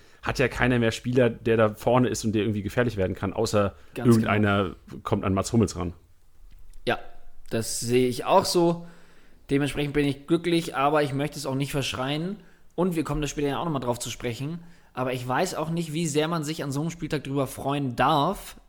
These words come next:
Speaker 2: ähm, weil ja <laughs> auch sehr große Namen ausgefallen sind. Deswegen weiß ich nicht, ob das zwingend für meinen Kader spricht, aber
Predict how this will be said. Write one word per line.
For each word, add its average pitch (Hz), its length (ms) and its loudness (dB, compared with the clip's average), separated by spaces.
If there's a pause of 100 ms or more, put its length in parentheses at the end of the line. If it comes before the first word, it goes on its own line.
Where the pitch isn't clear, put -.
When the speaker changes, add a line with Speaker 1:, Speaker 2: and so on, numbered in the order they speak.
(100)
Speaker 2:
ähm, 131 720 -2
weil 131 380 0
ja 147 200 2 (140)
<laughs> - 120 -4
auch 151 220 -2
sehr 151 240 4
große 147 360 0
Namen 131 260 0
ausgefallen 113 640 -2
sind. 123 340 -4 (440)
Deswegen 131 320 -2
weiß 147 220 2
ich 147 80 -4
nicht, 151 180 -2
ob - 80 -8
das 139 200 -4
zwingend 185 440 0
für 180 160 -4
meinen 151 240 -4
Kader 147 300 0
spricht, 139 420 -8
aber 110 480 -4